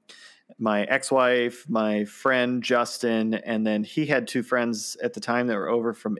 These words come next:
Eng-, uh, one was from England and the other one was his, like,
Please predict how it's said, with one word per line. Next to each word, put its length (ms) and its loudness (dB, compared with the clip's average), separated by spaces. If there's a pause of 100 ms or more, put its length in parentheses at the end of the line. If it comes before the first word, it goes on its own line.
(100)
Eng-, 280 -2
uh, 100 0
one 280 0
was 160 0
from 220 -2
England 500 0
and 220 0
the 120 2
other 160 0
one 220 0
was 200 0
his, 320 -6
like, 320 -6